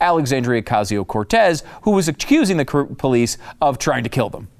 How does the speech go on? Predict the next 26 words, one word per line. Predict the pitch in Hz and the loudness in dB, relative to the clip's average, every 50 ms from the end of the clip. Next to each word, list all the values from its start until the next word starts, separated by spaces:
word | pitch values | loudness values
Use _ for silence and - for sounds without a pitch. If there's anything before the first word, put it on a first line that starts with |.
| - - - - - | -20 -20 -20 -8 -2
But | - 254 | 2 2
other | 302 302 302 | 2 2 2
than | 202 202 208 185 | 2 2 2 2
that, | 190 285 349 311 190 143 135 - - - - - - _ _ _ - | 4 4 4 4 2 2 0 -2 -4 -8 -20 -20 -20 _ _ _ -12
the | - - 175 | -6 -2 -2
Democrats | 226 240 196 208 190 - | 0 2 2 2 2 2
loved | 349 269 311 349 | 2 2 2 2
the | 285 | 0
police | - - 139 120 107 | -2 0 0 0 0
for | - - | 0 0
that | 113 101 107 | 0 0 2
one | 117 127 139 147 139 | 2 0 2 2 2
or | 120 | 0
two | - - 143 | 0 0 0
day | 127 117 107 | 0 0 0
period | - 170 196 185 143 139 135 - - | 0 0 0 2 0 0 -2 -4 -2
when | 127 143 143 147 | 0 2 2 2
they | 147 143 139 | 2 2 0
could | 139 - 185 147 | 0 0 -2 0
use | 143 165 240 262 254 214 143 | 2 2 2 2 2 0 -2
them. | - - 95 - - - - - | -4 -6 -6 -8 -8 -10 -4 0
But | 170 330 339 214 - - - | 0 0 0 -2 -6 -4 -2
I | 143 156 | 0 2
will | 180 240 262 | 2 2 2
say | - 294 277 | 2 2 2
this. | 262 294 214 131 - - | 4 4 2 2 -2 -8